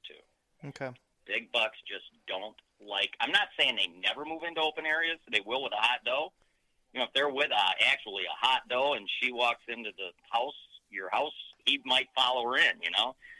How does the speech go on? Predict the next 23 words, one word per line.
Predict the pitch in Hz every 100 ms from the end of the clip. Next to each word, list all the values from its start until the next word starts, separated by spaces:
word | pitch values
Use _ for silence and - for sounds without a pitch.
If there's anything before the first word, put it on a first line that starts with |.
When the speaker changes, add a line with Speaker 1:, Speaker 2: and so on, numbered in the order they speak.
| - _
Speaker 1:
Uh, | 92 92 -
they | 101
do | 120 120
stupid | - 151 - 113
things | 156 147 85 -
when | 98
they're | 95 92 -
physically | 113 107 107 101
with | 143
a | -
hondo, | 85 80 - - - -
but, | 98 - _ _ - - _ _ _
but, | 101 101 _ 101
uh, | 98 92 87 _
that's, | 113 110 - -
that's | 117 127
a | 110
rarity. | 110 117 90 76 71
When | 87 95
they're | 101 107
on | 127 139
their | 127 139
own, | 139 110 101 98